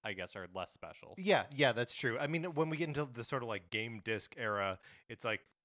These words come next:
Speaker 2: I don't know, they, they feel pretty
Speaker 1: They're
Speaker 2: n-, n-,
Speaker 1: D V Ds.
Speaker 2: in, yeah, n-, nondescript.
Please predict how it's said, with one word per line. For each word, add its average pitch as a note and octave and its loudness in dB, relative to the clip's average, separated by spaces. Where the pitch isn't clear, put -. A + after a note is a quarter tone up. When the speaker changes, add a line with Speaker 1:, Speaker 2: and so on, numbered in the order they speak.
Speaker 2:
I B2 -2
don't A2 0
know, G2+ 0
they, A2 -2
they G#2+ 0
feel A#2+ -2
pretty A2 -2
Speaker 1:
They're G#2+ 0
Speaker 2:
n-, G2 0
n-, G#2 -4
Speaker 1:
D A#2+ 0
V A#2 -2
Ds. E2+ -4
Speaker 2:
in, B2+ 0
yeah, A2+ 0
n-, A2 -4
nondescript. G#2 -2